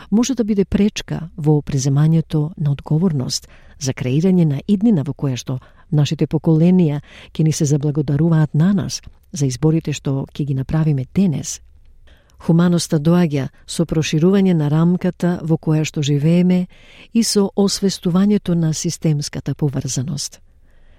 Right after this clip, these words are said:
Сите ние сме поврзани и зависиме едни од други. Хуманоста не е само моментален чин. Да се биде човек, хуман човек,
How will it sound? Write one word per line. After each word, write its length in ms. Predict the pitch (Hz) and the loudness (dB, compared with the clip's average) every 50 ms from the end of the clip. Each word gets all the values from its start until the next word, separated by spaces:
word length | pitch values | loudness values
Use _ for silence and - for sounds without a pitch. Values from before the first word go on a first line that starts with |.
| _ _ - | _ _ -12
Сите 260 | - - 294 - 226 | -2 -2 0 2 2
ние 180 | 214 220 214 190 | 2 4 2 2
сме 160 | - - 170 | 2 0 -2
поврзани 680 | - 165 143 147 156 151 143 123 151 147 117 127 127 - - - - - - | 0 0 2 2 2 2 2 0 -2 -2 -4 -6 -8 -12 -16 -20 -20 -14 -4
и 60 | - 156 | -2 0
зависиме 600 | 139 156 135 151 175 - - 160 147 143 143 - - | 0 0 0 0 0 0 0 0 0 0 -2 -2 -2
едни 360 | 180 180 170 202 208 202 - _ _ - - | -2 0 0 0 -2 -2 -4 _ _ -6 -2
од 140 | 175 170 151 - | -2 -2 -2 -2
други. 420 | - 139 131 - - - - - - - - - - - - - - - - - - - - - | -4 -4 -4 -4 -10 -18 -18 -18 -20 -20 -20 -20 -20 -20 -20 -20 -20 -20 -20 -20 -20 -20 -20 -4
Хуманоста 800 | - 202 175 170 165 165 170 180 208 208 - - 220 214 208 - - | -2 0 2 2 4 2 4 2 2 0 0 -2 -2 -4 -4 -2 0
не 240 | 151 160 175 214 226 | 0 2 2 2 0
е 40 | |
само 420 | - - - 156 147 151 151 139 - - | -2 -2 -2 0 0 0 0 -2 0 2
моментален 600 | 160 160 160 156 147 - 160 151 147 147 139 143 | 2 2 4 2 0 0 -2 -2 0 0 -2 -4
чин. 380 | - - 143 135 123 123 135 - - - - - - - - - - - - - - | -4 -4 -4 -2 -4 -4 -8 -12 -14 -20 -20 -20 -20 -20 -20 -20 -20 -20 -18 -2 0
Да 80 | 175 | 0
се 140 | 156 - 185 | 2 2 0
биде 220 | 160 208 220 208 180 | -2 0 0 0 -2
човек, 560 | - - - 233 240 233 254 - - - _ - - - _ | -2 0 2 2 2 2 0 -4 -6 -14 _ -20 -20 -20 _
хуман 420 | - - - 285 247 247 240 233 220 | -16 -2 -2 0 2 2 0 0 -2
човек, 540 | - - 190 190 180 185 185 - - - | -2 0 0 0 0 0 -2 -4 -12 -20